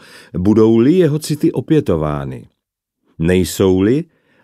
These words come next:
ocitá se zamilovaný člověk v hlubokém bolu. Skutečně navázat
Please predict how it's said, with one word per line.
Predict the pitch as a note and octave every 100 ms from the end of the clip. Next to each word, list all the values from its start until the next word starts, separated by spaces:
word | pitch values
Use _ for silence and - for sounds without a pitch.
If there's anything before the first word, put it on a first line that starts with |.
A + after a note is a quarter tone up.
| -
ocitá | A2+ - F#3 G3+ G3+
se | G3 A#2+
zamilovaný | C#3 D#3+ F3+ F3+ E3 G#2+
člověk | - C#3 C#3+ D#3 D3+
v | D#2
hlubokém | E2 G2+ B2 D3 D3 C#3 B2+
bolu. | G#2+ D2 - _ _ _ _ _ - - -
Skutečně | - - B2 G#3 G#3 E3+ C#3+
navázat | C3 C3 C3 B2 A2+